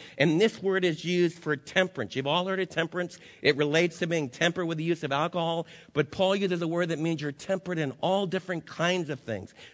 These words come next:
There's no beclouding influences in your life. So he says temperance, self-control.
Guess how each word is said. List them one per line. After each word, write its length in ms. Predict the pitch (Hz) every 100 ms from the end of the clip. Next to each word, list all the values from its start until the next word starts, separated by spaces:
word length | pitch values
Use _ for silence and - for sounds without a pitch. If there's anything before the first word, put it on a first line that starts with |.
| -
There's 220 | 156 147
no 360 | 143 151 190
beclouding 560 | 175 190 - 185 180 165
influences 580 | 160 175 165 165 156 147
in 60 |
your 120 | 156 147
life. 300 | 143 113 - _ _ _ _ _ - _
So 160 | - 139
he 80 | 139
says 260 | - 156 -
temperance, 460 | - 208 151 120
self-control. 1080 | - - 208 226 220 208 180 - 190 170 -